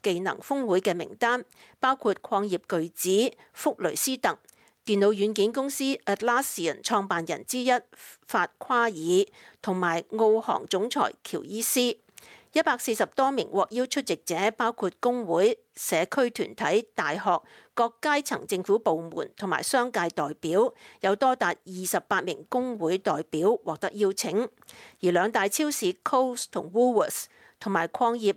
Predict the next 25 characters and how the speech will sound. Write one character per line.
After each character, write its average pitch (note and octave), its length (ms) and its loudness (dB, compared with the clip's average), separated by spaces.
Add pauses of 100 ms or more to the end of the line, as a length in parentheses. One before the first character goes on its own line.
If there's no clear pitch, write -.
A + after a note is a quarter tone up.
(120)
B C#4+ 140 2
H - 280 -6
P C#4 240 2
同 - 240 -8
Rio G#3+ 200 6
Tinto C#4 440 -2
嘅 F#3+ 100 0
總 F3+ 320 -4
裁 - 300 0
亦 E3+ 100 -4 (140)
都 A3+ 140 0
會 F3+ 120 0
出 A#3 240 -2
席。 G3 160 2 (540)
另 A#3+ 160 4
外， A3+ 160 8
亦 A3+ 100 2
都 G#3+ 160 2
有 C4+ 160 6
工 C#4+ 240 -4
業 A3 120 2
關 C4+ 340 2
係 B3 180 0
專 A#3 300 -6
家、 A#3 260 2